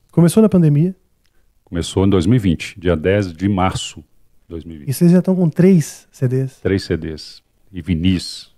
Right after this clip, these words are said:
Speaker 2: e cassetes. <laughs>
Speaker 1: E o cacete?
Speaker 2: É, e o cacete, a, a, a quatro.
Speaker 1: Que legal.
Speaker 2: É.
Speaker 1: Aliás, então vamos lá. Eu quero mostrar o vinil. Porque a gente tava falando da capa do Abominog,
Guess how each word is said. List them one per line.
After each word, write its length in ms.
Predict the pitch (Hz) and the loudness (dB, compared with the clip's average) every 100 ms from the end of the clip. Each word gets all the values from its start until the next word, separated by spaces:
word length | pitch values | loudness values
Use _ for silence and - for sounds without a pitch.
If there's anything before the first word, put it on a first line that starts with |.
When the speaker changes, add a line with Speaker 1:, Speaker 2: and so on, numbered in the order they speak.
| _ | _
Speaker 2:
e 60 | |
cassetes. 840 | 95 - - - 95 82 - 95 - | -20 -18 -18 -8 -6 -6 -10 -16 -10
<laughs> 1600 | - 202 - 190 - 190 214 190 233 285 - 175 - - - - | 0 0 2 0 0 0 2 0 0 -4 -2 -4 -4 -6 -10 -4
Speaker 1:
E 80 | 165 | 2
o 80 | 185 | 4
cacete? 520 | 180 - 180 185 135 110 | 2 -2 0 2 2 2
Speaker 2:
É, 320 | 120 143 - | 4 4 2
e 40 | 160 | 2
o 40 | |
cacete, 680 | - 170 143 - 131 117 - | 2 0 0 0 0 2 2
a, 80 | 104 | 0
a, 340 | 98 104 92 | 2 0 0
a 40 | 107 | -2
quatro. 460 | 98 90 - - - - | 0 0 -2 -10 -20 -2
Speaker 1:
Que 80 | 196 | 2
legal. 480 | 220 156 170 175 110 | 4 4 2 2 2
Speaker 2:
É. 300 | 101 90 76 - - - _ _ | 2 2 0 -10 -20 -20 _ _
Speaker 1:
Aliás, 280 | 139 160 180 | -6 -2 0
então 200 | 170 180 | -2 -4
vamos 220 | 185 180 | -4 -6
lá. 240 | 143 135 131 _ _ | -8 -12 -16 _ _
Eu 100 | _ | _
quero 120 | 156 | -4
mostrar 240 | 156 147 160 | -2 0 0
o 60 | |
vinil. 440 | 156 135 127 135 135 _ _ _ _ - | 2 0 0 2 0 _ _ _ _ -2
Porque 160 | - | 4
a 40 | 185 | 4
gente 100 | 185 | 6
tava 180 | 196 | 4
falando 220 | 180 180 170 | 6 6 6
da 80 | |
capa 260 | 160 170 170 | 4 2 4
do 100 | 156 | 2
Abominog, 760 | 143 156 147 160 196 175 120 | 2 4 4 4 4 2 -2